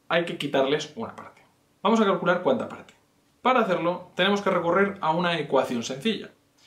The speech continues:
Y para poder simplificar los cálculos de manera importante, vamos a suponer que los humanos tenemos la misma capacidad calorífica que el agua,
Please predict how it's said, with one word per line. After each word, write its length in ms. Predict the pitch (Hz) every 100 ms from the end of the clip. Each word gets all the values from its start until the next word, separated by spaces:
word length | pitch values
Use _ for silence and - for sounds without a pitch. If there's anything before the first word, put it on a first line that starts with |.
| _ _ _ _ _ _
Y 160 | 202 202
para 220 | 185 175
poder 200 | 180 196
simplificar 500 | 214 202 196 190 185
los 140 | 175
cálculos 440 | 190 185 165 147 147
de 140 | 143
manera 320 | 139 147 160
importante, 540 | 165 170 170 175 139 -
vamos 300 | 160 180 185
a 40 |
suponer 380 | 175 170 165 170
que 140 | 170 147
los 180 | 139
humanos 460 | 147 156 165 175 175
tenemos 320 | 147 143 151
la 80 | 127
misma 320 | 131 135 143
capacidad 400 | 139 135 135 123
calorífica 580 | 127 127 139 127 104 104
que 240 | 127 127
el 100 | 131 139
agua, 520 | 139 135 127 -